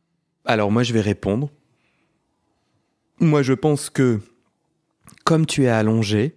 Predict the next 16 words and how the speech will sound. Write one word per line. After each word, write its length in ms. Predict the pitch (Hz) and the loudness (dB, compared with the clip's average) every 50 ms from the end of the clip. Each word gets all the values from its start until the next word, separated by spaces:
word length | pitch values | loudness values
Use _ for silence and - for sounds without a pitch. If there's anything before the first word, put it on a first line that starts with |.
| _ _ - | _ _ -4
il 100 | 117 - | -4 -2
se 100 | - 135 | -2 -2
passe 280 | - - 107 98 - | 0 0 -2 -2 -2
quelque 360 | - - 120 110 - - - 107 | -2 0 0 0 0 -2 -2 -2
chose 400 | - - - 117 104 90 - 87 | -2 0 0 0 0 -2 -4 -8
d'autre 640 | 90 98 90 117 120 135 143 - - 113 - - - _ - - - - _ - | -6 -2 0 0 2 0 0 -4 -8 -12 -14 -16 -18 _ -20 -20 -20 -18 _ 0
que 100 | - 123 | 0 2
dans 160 | 110 104 101 | 2 2 2
une 260 | 90 101 101 98 101 | 2 2 2 2 2
autre 200 | 107 110 - - | 0 -2 -4 -4
forme 280 | - - 95 92 95 95 | -4 -2 -2 -2 -2 -2
thérapeutique. 760 | - 92 87 90 85 - 90 - - - 117 127 - - - - - - - - - - | -2 0 0 0 0 0 -2 -2 0 -2 -2 -2 -4 -8 -16 -18 -18 -18 -18 -16 -6 -2
Et 140 | - 113 - - | 0 0 2 2
en 180 | 135 135 139 135 | 2 2 2 2
étant 260 | 127 117 - 135 123 | 0 0 0 0 0
allongé, 640 | 117 110 107 107 107 107 101 95 107 113 131 151 | 2 2 2 0 0 0 0 0 0 -2 -2 -4